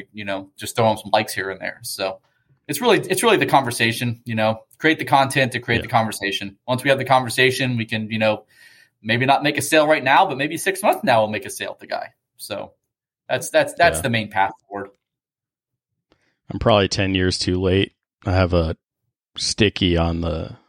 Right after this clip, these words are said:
Speaker 2: on Honda Tech with o-, over eighty thousand views, but
Speaker 1: Yeah.
Speaker 2: you know, I just posted that a couple of years ago. So <laughs>
Speaker 1: There was a,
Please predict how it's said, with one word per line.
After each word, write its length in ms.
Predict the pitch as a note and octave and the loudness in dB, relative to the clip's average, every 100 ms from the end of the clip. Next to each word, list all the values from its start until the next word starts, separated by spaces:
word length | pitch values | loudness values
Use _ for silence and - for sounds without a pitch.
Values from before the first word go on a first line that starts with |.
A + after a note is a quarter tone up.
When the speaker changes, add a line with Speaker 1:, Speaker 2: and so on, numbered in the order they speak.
| _ | _
Speaker 2:
on 160 | F#2+ F2+ | -2 0
Honda 300 | F#2 F2+ E2+ | 2 2 0
Tech 280 | - F2 - _ _ | -4 -8 -8 _ _
with 260 | - G2 - - _ _ | -8 -8 -10 -20 _ _
o-, 260 | G2 G2 - | -2 -2 2
over 260 | G2+ F#2+ F#2 | 0 2 0
eighty 260 | F2 F2+ | 2 0
thousand 500 | E2+ F2+ F2 G2+ G2+ | 2 0 2 0 0
views, 420 | F2 F#2+ G2 G2 - | 2 4 4 2 -2
but 240 | F2 - _ _ _ _ _ _ | -2 -2 _ _ _ _ _ _
Speaker 1:
Yeah. 160 | A#2+ A2 - _ _ _ | 0 0 -2 _ _ _
Speaker 2:
you 80 | F#2+ | -6
know, 140 | E2 | -4
I 80 | F2 | -4
just 300 | E2+ F2+ - | -2 -4 -2
posted 360 | - F2 - F2 | -2 -2 -2 -4
that 140 | E2 | -4
a 40 | |
couple 260 | D2+ - - | -4 -4 -2
of 60 | F2 | 0
years 240 | F#2+ F#2 | 0 -2
ago. 240 | - E2+ F#2 | -6 -10 -10
So 300 | - F#2 - | -10 -10 -10
<laughs> 80 | - D#3 - - - - - _ _ | 0 0 2 0 0 -4 -4 _ _
Speaker 1:
There 140 | C#3 | 0
was 140 | G3 D3+ | 2 2
a, 420 | B2+ C3 - | -2 -6 -10